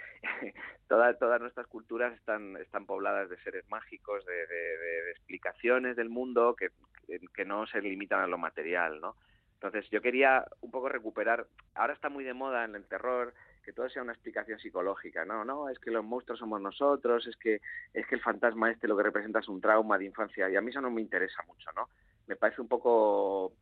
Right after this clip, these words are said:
materialista. Yo quería reproducir un mundo como el que vivían nuestros abuelos, un mundo en el que lo paranormal estaba ahí, en el que la gente <laughs> todavía tomaba ciertas precauciones y vivía teniendo en cuenta, pues, todo eso que hay al otro lado, ¿no?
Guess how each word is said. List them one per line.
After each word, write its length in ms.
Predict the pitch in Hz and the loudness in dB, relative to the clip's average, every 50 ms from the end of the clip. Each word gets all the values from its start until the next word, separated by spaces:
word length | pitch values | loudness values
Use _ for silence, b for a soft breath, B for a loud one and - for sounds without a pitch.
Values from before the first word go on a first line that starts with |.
| B B B B _ - | B B B B _ -4
materialista. 680 | 107 104 - 113 104 104 98 92 101 98 - - 90 | -4 -2 -2 -2 0 0 0 -2 -2 -6 -8 -8 -6
Yo 120 | 92 107 107 | -4 -4 -4
quería 560 | 135 127 135 139 135 131 131 123 120 120 117 | -4 -4 0 2 2 4 4 4 2 2 0
reproducir 540 | 113 120 120 - 127 120 120 117 - 131 131 | -2 -4 -6 -6 -6 -6 -6 -8 -8 -8 -8
un 100 | 131 139 | -8 -6
mundo 320 | 135 139 143 139 143 151 | -6 -4 0 2 2 2
como 180 | 151 127 110 104 | 0 -2 -4 -6
el 80 | 95 | -6
que 120 | - 95 92 | -6 -6 -6
vivían 280 | 90 92 110 120 120 | -4 0 0 2 2
nuestros 300 | 117 110 - - 95 82 | 0 -2 -6 -8 -8 -6
abuelos, 380 | 82 82 104 135 151 127 95 - 98 | -2 2 2 2 2 2 0 -4 -8
un 120 | 98 107 | -14 -20
mundo 180 | 110 120 123 127 | -14 -6 -4 -4
en 40 | 120 | -4
el 60 | 104 | -2
que 80 | 98 | -2
lo 80 | 95 92 | -4 -2
paranormal 520 | - 90 90 92 90 95 95 95 110 127 | -2 -2 -2 -2 -2 -4 -2 -2 -2 -2
estaba 280 | 127 - - 156 135 101 90 | -2 -2 0 0 0 2 0
ahí, 180 | 107 123 - - _ _ _ _ _ _ _ | -4 -6 -10 -16 _ _ _ _ _ _ _
en 100 | - 98 | -12 -12
el 60 | 95 - | -8 -4
que 100 | 101 92 | -2 -2
la 80 | - | -2
gente 360 | - - 120 117 113 - 139 | -2 -4 -8 -8 -4 -4 -4
<laughs> 0 | |
todavía 520 | - - 117 131 131 - 127 131 131 120 B B B B B _ | -2 2 2 2 4 6 6 6 6 4 B B B B B _
tomaba 300 | - 113 120 123 120 120 | -6 -2 -2 -2 -2 -2
ciertas 300 | - 117 - - 113 - | -2 -4 -2 -2 -4 -4
precauciones 760 | - 110 104 - 104 101 107 - 147 151 147 139 127 123 - 107 | -4 -6 -6 -2 -2 -4 -4 -2 0 -2 0 0 -4 -6 -8 -10
y 40 | |
vivía 300 | 92 92 92 101 117 113 | -10 -8 -2 0 2 2
teniendo 300 | 113 113 113 113 113 113 | 2 0 -2 -4 -6 -6
en 40 | 113 | -6
cuenta, 440 | 107 120 117 117 - 123 123 127 - - _ _ _ _ | -4 -4 -4 -2 -2 -2 -2 -2 -2 -6 _ _ _ _
pues, 160 | - 101 - | -12 -12 -2
todo 140 | - 127 123 | 2 4 4
eso 120 | - 120 - | 4 4 2
que 80 | 110 | 4
hay 80 | 107 101 | 4 6
al 120 | 95 98 | 4 2
otro 180 | 95 - 92 90 | 0 -2 -2 2
lado, 320 | 107 117 110 101 92 95 | 4 4 4 4 2 -2
¿no? 160 | 104 131 156 | -4 -6 -8